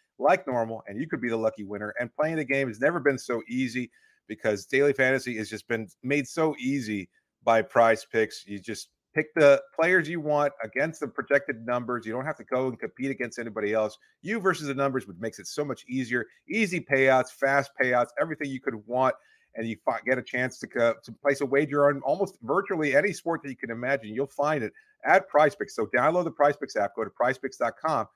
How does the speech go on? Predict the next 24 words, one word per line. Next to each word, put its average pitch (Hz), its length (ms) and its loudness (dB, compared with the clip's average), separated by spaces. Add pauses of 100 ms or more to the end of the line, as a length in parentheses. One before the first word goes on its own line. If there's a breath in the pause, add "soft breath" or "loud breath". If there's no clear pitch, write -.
(340)
and 110 100 -12
sign 147 320 6
up 151 220 6
and 110 120 -6
play 120 320 0
daily 156 300 0
fantasy 117 320 -6
sports. - 340 -8
First-time 131 360 -6
users 123 340 -4
receive 104 320 -10
a 101 80 -8 (120)
one 131 120 -2
hundred 135 120 -4
percent - 320 -8
instant - 180 -12
deposit - 360 -6
match 107 220 -10
of - 120 -16
up - 100 -18
to - 60 -20
a 85 40 -20
hundred 135 300 -6
bucks 101 240 -4